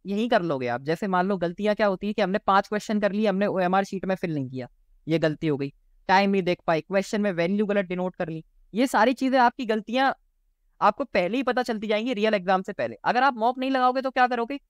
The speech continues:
जो गलतियां आप मॉक में करने वाले हो वो जाके आप रियल एग्जाम में करोगे, ठीक है। तो ये चीजें आप लोग यहाँ पर मॉक्स के through ये आपकी कवर होती जाएगी, ठीक है। तो मॉक्स का ये वाला पार्ट हो गया।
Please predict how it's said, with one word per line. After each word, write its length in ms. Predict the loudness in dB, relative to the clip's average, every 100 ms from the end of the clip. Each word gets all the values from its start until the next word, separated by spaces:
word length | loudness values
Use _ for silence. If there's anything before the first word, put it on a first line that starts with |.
| _ _
जो 100 | 2
गलतियां 380 | 4 2 2 2
आप 100 | 2 2
मॉक 260 | 0 2
में 100 | 2 0
करने 200 | 0 2
वाले 240 | 2 2
हो 60 | 0
वो 120 | 2
जाके 260 | 0 2
आप 160 | 0 0
रियल 200 | -2 -2
एग्जाम 280 | 0 0 -2
में 120 | -4
करोगे, 220 | -12 -18 _ _ _ _ _ _ _ _ _ -4
ठीक 140 | -2
है। 80 | -2 -8 _ _ _ _ _ 0
तो 100 | 0
ये 340 | 2 2 2
चीजें 380 | 2 0 2 0 2
आप 200 | 2 2
लोग 160 | -2
यहाँ 160 | 2 0
पर 120 | 0
मॉक्स 280 | 0 -2 -2
के 100 | -6
through 220 | -4 -4
ये 100 | 2 2
आपकी 260 | 2 -2
कवर 220 | -2 -2
होती 180 | -2 -10
जाएगी, 200 | -20 -20 _
ठीक 120 | -6 -6
है। 60 | -8 _ _ _ _ _ _ _ -2
तो 60 |
मॉक्स 280 | 4 4 4
का 100 | 0
ये 100 | 2
वाला 180 | 4 2
पार्ट 280 | 2 0 0
हो 80 | -4
गया। 140 | -6